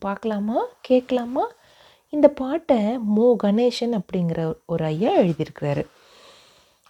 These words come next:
நான் பாடுறேன். "ஆலமரத்து விழுது ஆத்துக்குள்ள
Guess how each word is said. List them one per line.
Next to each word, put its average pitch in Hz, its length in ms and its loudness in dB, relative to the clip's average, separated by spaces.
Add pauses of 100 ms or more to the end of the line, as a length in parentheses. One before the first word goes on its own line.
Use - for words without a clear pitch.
நான் 160 260 -2
பாடுறேன். 165 580 4 (1700)
"ஆலமரத்து 175 1040 4
விழுது 170 640 6 (520)
ஆத்துக்குள்ள 170 1000 2